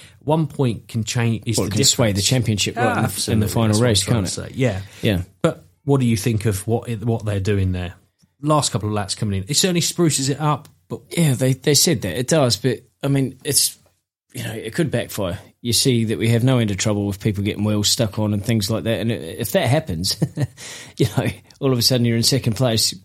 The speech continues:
Speaker 2: wheel gets stuck on, can't, oh, oh, oh, oh, you end up in seventh place. You
Speaker 1: Or
Speaker 2: might
Speaker 1: even,
Speaker 2: think,
Speaker 1: or even worse, they don't put the, they don't tighten the nut up properly.
Speaker 2: Yeah,
Speaker 1: You're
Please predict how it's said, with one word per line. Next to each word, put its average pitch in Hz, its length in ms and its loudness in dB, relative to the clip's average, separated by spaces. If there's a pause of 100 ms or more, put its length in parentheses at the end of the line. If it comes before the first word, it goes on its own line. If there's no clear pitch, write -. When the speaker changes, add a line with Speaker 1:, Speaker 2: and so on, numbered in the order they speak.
(120)
Speaker 2:
wheel 131 200 4
gets 104 220 0
stuck 104 260 0
on, 117 140 0
can't, 120 300 -2
oh, 151 100 0
oh, 131 320 -4
oh, 131 220 -6
oh, 135 240 -6 (520)
you 123 140 4
end 131 140 4
up 127 100 0
in 127 80 2
seventh 143 360 2
place. - 380 0 (280)
You 127 100 4
Speaker 1:
Or 135 40 6
Speaker 2:
might 117 180 4
Speaker 1:
even, 110 60 0
Speaker 2:
think, 117 340 0
Speaker 1:
or 113 160 -2
even 104 140 -4
worse, 120 320 -4
they 110 80 -6
don't 110 140 -2
put 104 120 -8
the, 104 100 -8 (140)
they 110 120 -4
don't 107 200 -4
tighten 117 240 -4
the 117 60 -2
nut 139 200 -4
up 107 140 -16
properly. 107 320 -8
Speaker 2:
Yeah, 170 160 2
Speaker 1:
You're 117 180 -2